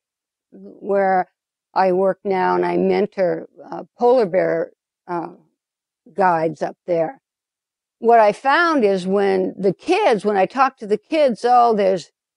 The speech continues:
you know, there's nothing to do in my village, da, da, da, da, da." And then I go, "Well, tell me about fish camp. What do you do at fish camp?"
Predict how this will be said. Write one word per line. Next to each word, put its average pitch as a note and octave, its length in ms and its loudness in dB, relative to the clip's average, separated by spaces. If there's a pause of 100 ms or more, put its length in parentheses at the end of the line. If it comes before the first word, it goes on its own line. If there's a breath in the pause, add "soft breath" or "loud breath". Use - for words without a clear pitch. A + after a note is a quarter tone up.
(140)
you A3+ 140 -2
know, G#3+ 160 2
there's G3+ 200 0
nothing D#4+ 360 2
to C#4 100 2
do C#4+ 220 0
in C4+ 80 0
my A3 160 0
village, C#4 640 4
da, G3+ 100 -2
da, G#3 200 2
da, F#3+ 120 0
da, F3+ 400 0
da." B3+ 440 6
And A3+ 140 0
then A#3 140 0
I A3 160 0
go, A3 160 0
"Well, A#3 320 0 (280)
tell F4 260 0
me A4 120 2
about B3+ 420 2
fish A#3+ 360 -2
camp. G#3 260 -10 (560)
What C4 160 2
do E4 60 2
you E4+ 160 2
do A#3 180 0
at - 220 -4
fish G3+ 260 -10 (100)
camp?" C#3+ 180 -20